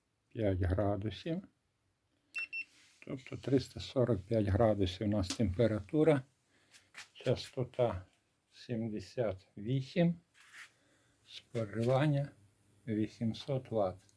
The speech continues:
В даний момент у нас працює дві спіралі. Працює лампочка, працює дві лампочки сотки, лампа денного світла, лампа денного світла і сімсот ватна лампочка. Так,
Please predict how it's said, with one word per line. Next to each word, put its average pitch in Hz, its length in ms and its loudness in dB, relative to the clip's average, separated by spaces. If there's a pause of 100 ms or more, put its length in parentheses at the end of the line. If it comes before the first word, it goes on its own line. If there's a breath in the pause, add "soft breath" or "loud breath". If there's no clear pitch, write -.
(680 soft breath)
В 107 60 -6
даний 113 380 6
момент 110 520 2
у 127 40 0
нас 110 260 -2
працює 110 600 -2
дві 101 260 -2
спіралі. 104 800 -2 (1400 soft breath)
Працює 117 500 2
лампочка, 113 840 0 (340)
працює 113 560 0
дві 104 160 0
лампочки 110 640 0
сотки, 165 460 -2
лампа 110 400 -2
денного 143 400 0
світла, 143 480 -4 (540 soft breath)
лампа 113 420 0
денного 143 400 2
світла 143 420 -4 (100)
і - 220 -2
сімсот 123 560 -4
ватна 117 340 2
лампочка. 90 760 -4 (1300 soft breath)
Так, - 540 -4